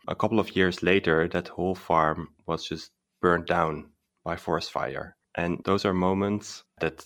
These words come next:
it really hits you, right? So it makes this direct connection and this emotional connection. And that happens much more often also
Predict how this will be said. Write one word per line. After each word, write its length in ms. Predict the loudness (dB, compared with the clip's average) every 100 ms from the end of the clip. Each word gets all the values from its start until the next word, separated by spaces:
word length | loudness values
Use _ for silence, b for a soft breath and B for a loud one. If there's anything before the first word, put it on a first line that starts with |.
| _ -2
it 280 | -2 0
really 200 | 0 2
hits 260 | 2 2 0
you, 260 | -6 -8 -10 -6
right? 360 | -2 -2 -4 _ b b -8
So 160 | -6
it 120 | -4
makes 280 | -2 -2 -4
this 140 | -12 -2
direct 340 | -2 -2 -4
connection 540 | -8 -8 -6 -6 -6 -10 b b b
and 80 | -12
this 80 | -6
emotional 420 | -2 -2 -2 -4
connection. 500 | -2 -4 -4 -6 -2
And 240 | -2 -4 b b b -2
that 180 | -2 -2 -2
happens 360 | -2 2 0 2
much 200 | -2 0
more 160 | 2 2
often 300 | 0 -2 -2
also 460 | 0 0 -2 -4